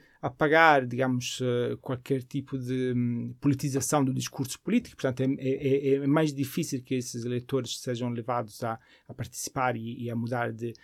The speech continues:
orientações. Portanto, é, é, isso é muito dependente do contexto das campanhas eleitorais. O que acaba por influenciar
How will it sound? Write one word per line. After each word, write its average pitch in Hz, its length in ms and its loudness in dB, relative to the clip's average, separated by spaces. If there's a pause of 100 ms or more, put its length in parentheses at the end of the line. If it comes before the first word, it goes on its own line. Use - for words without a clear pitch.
(240)
orientações. 139 760 -2 (380)
Portanto, 170 440 4
é, 170 80 4
é, 160 680 2
isso 180 240 0
é - 20 6
muito 196 320 2
dependente 175 420 0
do 151 140 -8
contexto 143 400 0
das 123 140 -6
campanhas 123 420 -6
eleitorais. 117 680 -8
O 127 120 -4
que 127 160 -6
acaba 143 260 2
por 135 180 -4
influenciar 139 680 2